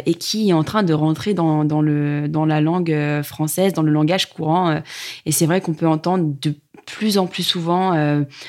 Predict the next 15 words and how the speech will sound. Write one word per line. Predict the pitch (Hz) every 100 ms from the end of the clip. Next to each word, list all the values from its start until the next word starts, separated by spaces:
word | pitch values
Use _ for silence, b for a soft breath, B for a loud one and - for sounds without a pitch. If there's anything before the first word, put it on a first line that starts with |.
| B
Je | - 170
suis | - 196 -
excitée » | 180 - - 156 202 214 -
exactement | 156 156 175 170 175 185
dans | 160
le | 151
même | 151 170
sens | 170 185 185
qu'en | - 151
anglais, | 151 147 175 208
c'est-à-dire, | 165 147 143 151 160
euh, « | 156 147
J'ai | 147 -
hâte », | 208 - -
quoi. | - 156